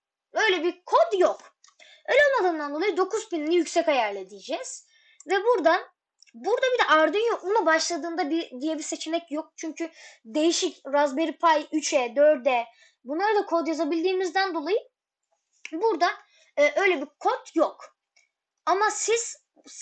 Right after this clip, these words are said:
kesinlikle ama kesinlikle en blokta şu kodu unutmayın.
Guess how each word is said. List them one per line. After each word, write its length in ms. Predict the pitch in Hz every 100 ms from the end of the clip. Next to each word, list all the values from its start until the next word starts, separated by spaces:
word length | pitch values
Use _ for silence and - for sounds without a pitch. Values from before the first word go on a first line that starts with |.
| -
kesinlikle 560 | 302 - 370 453 453 370
ama 140 | 330
kesinlikle 440 | 320 320 349 -
en 220 | 294 392 370
blokta 340 | 320 320 330
şu 320 | - - -
kodu 240 | 359 294 302
unutmayın. 520 | 294 262 226 254